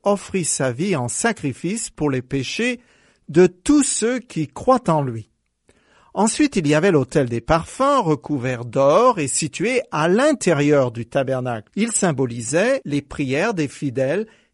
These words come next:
et l'adoration de l'Éternel. Il préfigurait aussi l'intercession du Christ pour le compte des croyants. L'ordre des autels est à respecter.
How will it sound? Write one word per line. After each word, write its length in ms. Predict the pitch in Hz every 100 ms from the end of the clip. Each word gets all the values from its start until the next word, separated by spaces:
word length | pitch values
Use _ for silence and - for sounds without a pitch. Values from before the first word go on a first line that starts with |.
| _
et 160 | 190 190
l'adoration 800 | 226 240 240 175 151 - 214 247
de 80 | 175
l'Éternel. 680 | 147 208 - 156 135 123 110 _ _ _ _ _ _
Il 160 | 254 269
préfigurait 760 | - 208 - 170 131 147 139
aussi 560 | 123 127 - 269 269 - _ _
l'intercession 920 | 156 214 208 196 - 165 - - 151
du 220 | 117 120
Christ 640 | - - 175 269 - - 185
pour 260 | - 160
le 140 | 143 135
compte 440 | - 139 147 202 _
des 240 | 175 226
croyants. 540 | - 147 147 143 117 - _ _ _ _ _ _ _ _ _
L'ordre 480 | - 170 240 226 156
des 260 | 156 147 120
autels 460 | 127 - 214 233
est 160 | 151 -
à 80 | 131
respecter. 800 | 147 170 - 151 - - 123